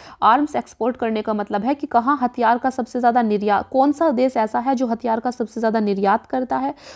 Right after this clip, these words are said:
और कौन सा देश ऐसा है जो हथियार का सबसे ज़्यादा आयात करता है, ठीक है। तो सबसे पहले हम देखते हैं टॉप फ़ाइव कंट्री कौन है जो,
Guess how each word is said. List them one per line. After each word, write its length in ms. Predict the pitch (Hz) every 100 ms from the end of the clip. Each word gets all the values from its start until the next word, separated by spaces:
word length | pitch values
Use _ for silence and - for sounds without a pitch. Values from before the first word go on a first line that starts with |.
| -
और 80 | 247
कौन 240 | 262 285
सा 120 | 349
देश 220 | 320 294
ऐसा 180 | 269 262
है 160 | 262 285
जो 120 | 262
हथियार 320 | 226 226 220
का 120 | 226 269
सबसे 380 | 349 381 -
ज़्यादा 340 | 269 208 202 - 214
आयात 380 | 208 190 190
करता 300 | - 190 190
है, 120 | 185 190
ठीक 260 | 240 233
है। 100 | 277 - - -
तो 60 |
सबसे 240 | 277 262 285
पहले 220 | 294 294
हम 160 | 294
देखते 280 | 254 262 262
हैं 180 | 285 294 285
टॉप 220 | 262 277
फ़ाइव 260 | - 254 269
कंट्री 280 | 285 262 269
कौन 220 | 262 262 262
है 160 | 277
जो, 240 | 254 277